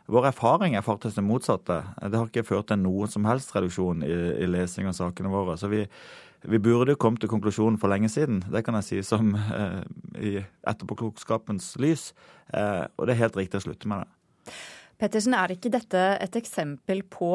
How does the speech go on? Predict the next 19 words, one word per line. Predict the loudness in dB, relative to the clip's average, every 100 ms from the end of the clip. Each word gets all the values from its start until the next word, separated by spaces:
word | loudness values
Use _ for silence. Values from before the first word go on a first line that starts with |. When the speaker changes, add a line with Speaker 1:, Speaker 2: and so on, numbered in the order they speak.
| 4
Speaker 2:
at, | 0 -4 -4 0
eh, | 2 2 0
pressen | -2 0 -2
klarer | 0 2 4 2 2 2 2
å | 4
regulere | 2 2 2 2 2
dette | 0 -2 -2
på |
egen | 0 0 -2
hånd? | 0 -2
At | -2
man | -2
kanskje | -2 -2
ikke | -4 -6
trenger | -6 -4 -2 0
å, | 2 2 0 0 -2
å | 0 0 0
gå | -2
til | -2